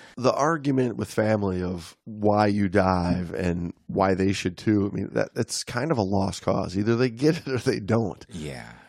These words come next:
Speaker 1: Especially,
Speaker 2: Now, let me ask you this.
Speaker 1: especially cold water diving. Like,
Speaker 2: Yes.
Speaker 1: like, most people look at what we did on New Year's Day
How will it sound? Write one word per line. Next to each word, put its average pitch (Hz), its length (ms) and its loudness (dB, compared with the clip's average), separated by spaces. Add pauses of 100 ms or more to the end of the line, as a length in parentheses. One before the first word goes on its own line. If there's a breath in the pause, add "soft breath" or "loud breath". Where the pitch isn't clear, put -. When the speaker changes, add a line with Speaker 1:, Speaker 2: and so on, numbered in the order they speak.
(300 loud breath)
Speaker 1:
Especially, 123 200 8
Speaker 2:
Now, 131 40 8
let 147 100 10
me 143 100 8
ask 127 140 10
you - 120 8
this. - 100 2
Speaker 1:
especially 165 340 4
cold 151 320 4
water 98 240 -2
diving. 80 380 -6 (160)
Like, 92 320 -2
Speaker 2:
Yes. 71 360 -4
Speaker 1:
like, 117 200 2
most 139 340 4
people 127 260 2
look 117 160 4
at 117 60 2
what 110 140 4
we 104 80 4
did 101 180 4
on 95 140 2
New 98 80 2
Year's 92 180 2
Day 92 360 0